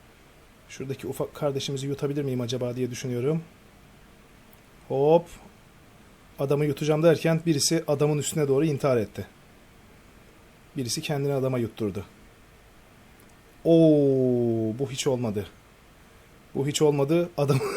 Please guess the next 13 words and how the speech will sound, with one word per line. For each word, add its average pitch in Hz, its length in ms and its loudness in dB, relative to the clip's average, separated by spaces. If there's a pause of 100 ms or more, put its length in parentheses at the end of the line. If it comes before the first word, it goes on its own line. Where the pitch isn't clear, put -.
(280)
<laughs> - 440 -14
herifi 160 300 4
biz 160 120 2
yiyeceğiz 147 440 2
diye 170 240 8
ilerlerken 160 580 4 (420)
gözümüzün 147 440 0
önünde 147 460 2 (1300)
birbirlerini 139 440 4
yutturuyorlar. 117 640 0 (1300)
Birbirlerine 139 420 0
ekmek 139 380 -2
oluyorlar. 123 480 0